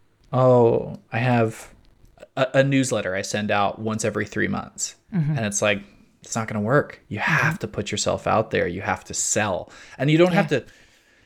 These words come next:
Speaker 1: it doesn't have to be a promo video, or it doesn't have to be
Speaker 2: No.
Speaker 1: this, or it doesn't have to be do, but it's like, you have to do it. Find a way, find the path of least resistance to really, really get yourself out there and something that, that works, and then use
Speaker 2: Yeah.
Speaker 1: that momentum. And, and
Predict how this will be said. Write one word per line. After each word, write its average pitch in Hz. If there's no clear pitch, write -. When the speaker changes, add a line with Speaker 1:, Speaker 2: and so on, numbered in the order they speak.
Speaker 1:
it -
doesn't 147
have 110
to -
be 107
a 104
promo 98
video, 113
or 127
it 104
doesn't 110
have 113
to 117
be 107
Speaker 2:
No. -
Speaker 1:
this, 95
or 117
it -
doesn't 107
have 117
to -
be 117
do, 117
but 117
it's 110
like, 110
you 117
have 110
to 117
do 101
it. 95
Find 117
a 120
way, 101
find 113
the 135
path 107
of 107
least 101
resistance 95
to 101
really, 92
really 90
get 85
yourself 92
out 92
there 87
and 95
something 98
that, 92
that 92
works, 147
and 110
then 95
use 98
Speaker 2:
Yeah. -
Speaker 1:
that -
momentum. 92
And, 98
and 98